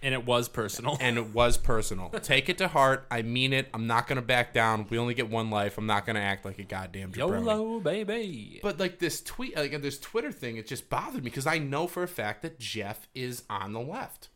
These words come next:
Speaker 2: I know he is. I've talked to him about it, and he's
Speaker 1: Mm-hmm.
Speaker 2: a good person. But he has a bunch of people on the right side tweeting on it saying, like, "Oh, yeah, you're right, man. I hate when people attack me for my personal beliefs."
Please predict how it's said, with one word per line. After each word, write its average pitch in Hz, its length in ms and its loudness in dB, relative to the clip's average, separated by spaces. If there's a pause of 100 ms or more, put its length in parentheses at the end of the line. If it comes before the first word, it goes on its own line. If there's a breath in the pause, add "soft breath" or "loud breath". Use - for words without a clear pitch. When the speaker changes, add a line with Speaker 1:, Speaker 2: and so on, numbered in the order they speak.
(120)
Speaker 2:
I 139 100 -2
know 135 320 0
he 143 260 -2
is. 135 200 0
I've - 160 -10
talked 120 320 0
to 139 80 -6
him 127 80 -6
about 123 280 2
it, 131 120 -6
and 117 100 -8
he's 120 140 -6
Speaker 1:
Mm-hmm. 120 100 -4
Speaker 2:
a - 40 -6
good 110 200 -2
person. 135 440 -6 (440 loud breath)
But 127 340 2 (480 soft breath)
he 180 140 0
has 156 100 2
a 123 80 -4
bunch 160 540 -4
of 139 80 -10
people 180 340 -2
on 127 120 0
the 113 80 -4
right 131 340 0
side 170 400 -2
tweeting 180 360 -8
on 104 120 -4
it 101 60 -12
saying, 120 200 -2
like, 101 220 -8
"Oh, 120 200 0
yeah, 117 260 2
you're 107 160 -2
right, 113 320 0
man. 104 160 -4 (320 loud breath)
I 143 80 4
hate 135 340 -2
when 143 120 -4
people 131 260 -4
attack 113 340 -2
me 117 60 -8
for 117 100 -10
my 117 100 -4
personal 107 440 -8
beliefs." 101 420 -8